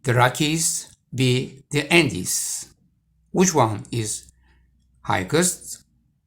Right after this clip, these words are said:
The answer is B, the Andes. Second question, which city is more expensive? A,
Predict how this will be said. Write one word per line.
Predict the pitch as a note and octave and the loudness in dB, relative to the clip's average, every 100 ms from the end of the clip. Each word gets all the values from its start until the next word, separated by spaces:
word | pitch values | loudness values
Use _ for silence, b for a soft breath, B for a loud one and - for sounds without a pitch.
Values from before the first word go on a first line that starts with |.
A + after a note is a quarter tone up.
| _ _ _ _ _ _ _ | _ _ _ _ _ _ _
The | A#2 C3 | -6 0
answer | D3 C#3+ - | 0 2 -2
is | F2+ G#2+ C3+ D#3+ - - - - _ _ _ _ _ _ _ _ _ _ _ _ _ _ _ _ _ | -4 0 0 0 -4 -4 -10 -18 _ _ _ _ _ _ _ _ _ _ _ _ _ _ _ _ _
B, | B2 E3 F#2 - - _ _ _ _ A2+ | 0 0 0 -6 -20 _ _ _ _ -8
the | A2 | -4
Andes. | C#3+ D3+ F2+ F#2 - - - _ _ _ _ _ _ B B B | 0 -2 -2 -6 -6 -8 -14 _ _ _ _ _ _ B B B
Second | - A3+ A3+ F3 | -2 0 4 2
question, | C3 A#2+ G#2+ - B2+ A#3+ - b b b b | 2 0 -2 -2 -2 -4 -12 b b b b
which | A#2+ D3 A3+ | 0 2 2
city | - F3+ F3+ D#3+ - D#3+ | 4 2 2 -2 0 0
is | E3 - | 0 -2
more | B2 A#2+ F#3+ E3+ | 0 6 6 6
expensive? | G#2+ - A2+ F#2 - F#2 - - - - _ _ _ _ _ _ _ _ _ _ | 0 -4 -4 -4 -6 -8 -14 -16 -18 -20 _ _ _ _ _ _ _ _ _ _
A, | C#3+ C#3 D3 F#3 | 4 6 4 -2